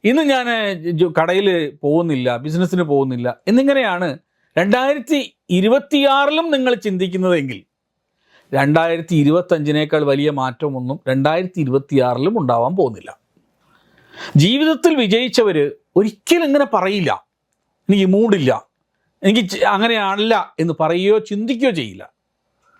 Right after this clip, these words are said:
പ്രവർത്തിക്കുകയില്ല. ഇന്ന് ഈ കാര്യം നിർബന്ധമാണ്, ചെയ്തിരിക്കണം, അത്രമാത്രം. ഓരോ ദിവസവും ചെയ്യേണ്ട കാര്യങ്ങൾ നിർബന്ധമാണ്,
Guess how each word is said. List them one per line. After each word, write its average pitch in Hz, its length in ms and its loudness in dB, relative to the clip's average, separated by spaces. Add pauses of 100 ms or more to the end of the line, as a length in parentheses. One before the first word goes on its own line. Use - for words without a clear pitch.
(440)
പ്രവർത്തിക്കുകയില്ല. 233 840 0 (1400)
ഇന്ന് 220 320 4
ഈ 190 340 0
കാര്യം 160 320 0
നിർബന്ധമാണ്, 131 680 0 (220)
ചെയ്തിരിക്കണം, 113 580 -2 (100)
അത്രമാത്രം. 156 540 -2 (2000)
ഓരോ 147 300 0
ദിവസവും 196 440 -2
ചെയ്യേണ്ട 185 340 0
കാര്യങ്ങൾ 196 480 -2
നിർബന്ധമാണ്, 240 600 0